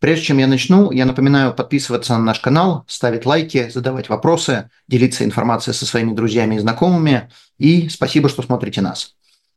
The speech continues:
Итак, как я уже сказал, тема сегодняшней записи — это дивиденды. Э, очень часто люди, которые имеют свою корпорацию, вытаскивают в основном только дивиденды. Почему это происходит? Потому что не все любят платить, э, си пи пи.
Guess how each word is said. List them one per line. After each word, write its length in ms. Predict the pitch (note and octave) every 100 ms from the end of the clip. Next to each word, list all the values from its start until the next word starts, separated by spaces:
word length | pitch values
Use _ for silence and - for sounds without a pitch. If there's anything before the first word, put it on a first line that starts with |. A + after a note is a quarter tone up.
| _
Итак, 460 | - F3+ F#3+ - - _ _
как 220 | C#3 B2
я 80 | C3+
уже 140 | B2+
сказал, 560 | B2 C#3 B2+ C3 A#2+ - _
тема 240 | D3 B2+
сегодняшней 360 | A#2 A#2+ G#2+ B2
записи — 380 | B2 A#2 - G#2 -
это 300 | G#2+ A2+ G#2+
дивиденды. 680 | A#2 A2+ D#3+ G3 F#3 D#3+ - - _
Э, 240 | - A#2 -
очень 280 | D#3+ E3 D3+
часто 340 | D#3 D#3 D3
люди, 220 | C3 C#3+
которые 340 | - B2+ B2 B2
имеют 240 | B2 A#2+
свою 180 | - A#2+
корпорацию, 800 | C3 A#2+ D#3+ G3 - C#3+ B2+ A2+
вытаскивают 640 | B2 D#3+ D#3+ - C3 B2
в 60 |
основном 440 | A2+ - B2 D3 C3+
только 300 | C3+ B2+ B2+
дивиденды. 580 | A#2 A2+ A2 - - - _ -
Почему 520 | C3+ - C#3 A#2 -
это 100 | -
происходит? 640 | A#2 A#2+ B2 F#3 G#3+ G3+ -
Потому 240 | B2+ A#2+
что 420 | A#2+ - A#2 A2 -
не 160 | B2+
все 180 | B2 -
любят 500 | B2+ A#2+ - - - _
платить, 500 | - B2+ - A#2 -
э, 140 | F#2 F#2
си 160 | -
пи 100 | B2
пи. 320 | B2+ F#3+ G3+